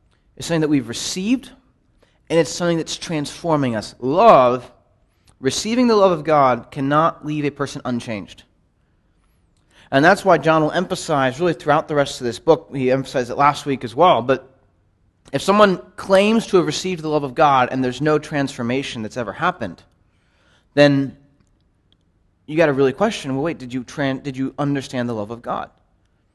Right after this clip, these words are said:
Have you received it? Or are you just saying you've received it because it's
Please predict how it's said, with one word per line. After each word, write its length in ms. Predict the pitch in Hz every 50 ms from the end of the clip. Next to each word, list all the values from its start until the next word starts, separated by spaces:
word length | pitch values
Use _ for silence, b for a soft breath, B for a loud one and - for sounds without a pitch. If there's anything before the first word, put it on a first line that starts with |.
| _ _ _ _ _ _ -
Have 180 | - 120 139
you 100 | 185 220
received 300 | 233 226 - 262 254 240
it? 160 | 311 - - _ _ _ _ _ _ -
Or 80 | 151
are 20 | 147
you 100 | 165 175
just 200 | 170 151 - -
saying 240 | 220 208 208 202
you've 120 | 180 156 135
received 280 | 135 - - 131 101
it 100 | 104 -
because 180 | 139 135 143 127
it's 160 | 131 127 -